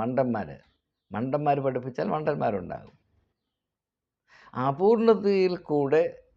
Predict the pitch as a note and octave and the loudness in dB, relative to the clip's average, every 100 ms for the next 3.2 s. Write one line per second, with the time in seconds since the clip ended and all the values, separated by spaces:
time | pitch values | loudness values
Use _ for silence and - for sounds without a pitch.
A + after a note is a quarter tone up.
0 | _ _ _ _ _ A2+ C3+ F3 F#3+ E3 | _ _ _ _ _ 0 2 6 6 6
1 | D3 C#3 - B2+ G#2+ G#2 G#2 F#2 D#2+ D2+ | 2 -6 -4 0 0 0 -6 -10 -10 -10
2 | - - - _ G#2+ B2+ E3 F#3 F#3 E3+ | -12 -14 -20 _ -4 0 2 0 0 -2
3 | E3+ F3 | 0 -2